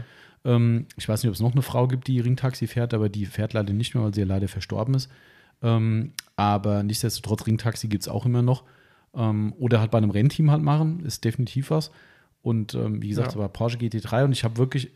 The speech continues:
Speaker 1: der ist aus, und ich bin ja schon viel Nordschleife gefahren, ne, durch meinen Vater halt
Speaker 2: Ja,
Speaker 1: eben früher, ne,
Speaker 2: klar.
Speaker 1: und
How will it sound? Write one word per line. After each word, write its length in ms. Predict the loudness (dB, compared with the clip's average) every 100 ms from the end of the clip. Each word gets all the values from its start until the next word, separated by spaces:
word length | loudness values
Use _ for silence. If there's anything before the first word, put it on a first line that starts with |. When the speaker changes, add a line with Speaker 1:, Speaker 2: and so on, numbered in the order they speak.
| -2
Speaker 1:
der 120 | 0
ist 140 | 2 2
aus, 240 | 2 0 -8
und 340 | -8 -4 -4
ich 60 | -2
bin 80 | 0
ja 80 | 2
schon 140 | 0
viel 180 | 0 4
Nordschleife 480 | 4 4 0 -2 -2
gefahren, 340 | -8 -6 -4 -4
ne, 80 |
durch 220 | -6 -6 -4
meinen 100 | -2
Vater 360 | 0 2 2
halt 100 | 2
Speaker 2:
Ja, 120 | 2 2
Speaker 1:
eben 100 | 0
früher, 280 | 0 2
ne, 60 | 4
Speaker 2:
klar. 200 | 4 2
Speaker 1:
und 200 | 0